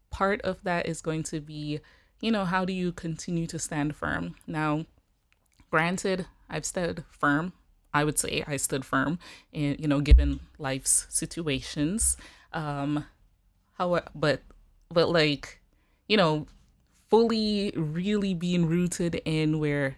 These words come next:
when everything from underneath you falls apart, right? Like, the, the entire floor goes missing,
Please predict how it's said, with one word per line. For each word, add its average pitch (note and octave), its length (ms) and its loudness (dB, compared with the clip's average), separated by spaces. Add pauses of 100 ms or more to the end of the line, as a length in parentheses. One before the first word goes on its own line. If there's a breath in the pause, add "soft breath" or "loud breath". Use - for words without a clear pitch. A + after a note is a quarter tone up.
(120)
when D3+ 540 2 (360)
everything F#3+ 500 0
from F3 220 -2
underneath F3+ 540 -2
you F3+ 100 -10
falls E3+ 300 -2
apart, F3 360 -8
right? D3+ 220 -6
Like, D3 200 -8
the, D3 240 -8
the D3+ 140 -6
entire D#3 300 -2
floor D#3+ 280 -2
goes D#3 260 2
missing, E3 480 0